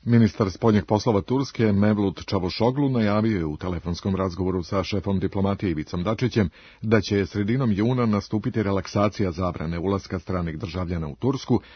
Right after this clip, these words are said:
i izrazio nadu da će turisti iz Srbije i ove godine letovati na turskom primorju.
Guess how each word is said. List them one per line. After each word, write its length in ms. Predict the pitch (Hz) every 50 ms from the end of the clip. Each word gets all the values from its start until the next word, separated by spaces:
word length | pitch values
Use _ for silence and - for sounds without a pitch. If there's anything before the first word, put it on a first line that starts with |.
| - -
i 80 | - 135
izrazio 460 | 135 110 117 120 120 123 117 120 117
nadu 360 | 104 98 98 98 101 107 127
da 140 | 120 117 113
će 220 | 107 - - 113
turisti 440 | 101 - 104 98 98 101 - - -
iz 80 | 82 -
Srbije 440 | - 104 98 98 110 104 90 80 73
i 80 | 71
ove 160 | 90 104 127
godine 380 | 120 113 113 110 110 107 110 107
letovati 640 | 101 90 90 90 - 101 92 95 92 - - 95
na 220 | 92 90 92 92 90
turskom 440 | - 87 82 - - - 101 95 90
primorju. 480 | - 90 76 69 67 65 76 76 71